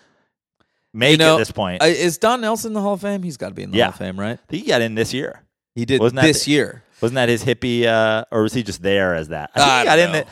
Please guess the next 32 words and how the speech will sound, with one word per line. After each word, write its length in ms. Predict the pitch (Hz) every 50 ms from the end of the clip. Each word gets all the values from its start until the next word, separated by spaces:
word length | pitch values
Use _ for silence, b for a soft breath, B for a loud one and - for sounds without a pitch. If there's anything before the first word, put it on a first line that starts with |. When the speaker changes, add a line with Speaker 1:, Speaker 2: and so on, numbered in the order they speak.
| B B
Speaker 1:
think 140 | B - 196
he 80 | 233 233
got 160 | 190 170 156
in 140 | 160 165 165
this 220 | 151 139 131 - -
year. 260 | 139 143 104 71 - -
Speaker 2:
Yeah, 400 | 135 135 131 127 123 123 120 -
I 120 | - 135
think, 420 | 139 - - 165 156 151 - - _ _ _ _ _ _
um, 680 | 127 131 127 123 120 117 113 113 113 113 110 104 101 98 - _ _ _
without 500 | - 120 123 120 117 120 120 127 135 131 -
N 160 | 143 135 127
B 160 | 127 131 127
A 80 | 120 120
championships, 1120 | - - 120 113 113 110 98 120 120 117 107 - 139 127 127 127 127 - - - - - _ _ _ _ _ _ _ _ _ _ _ _
you, 260 | 113 117 120 120 117 _ _ _
he, 320 | 127 123 127 123 123 120 _
he 220 | - 127 151 156 151
also 260 | 151 151 147 - 151
has 200 | 135 127 120 110
the 80 | _ 127
most 260 | 123 120 117 110 -
games 300 | - 117 113 110 104 95
won. 240 | 98 92 90 - -
He's, 360 | 107 107 98 90 - - _ -
he 140 | 127 117
won 180 | 113 107 110 107
the 60 | 104 104
most 240 | 101 101 98 -
games, 300 | - 107 104 101 95 92
I 80 | 104 98
think, 320 | 90 - 120 113 98 _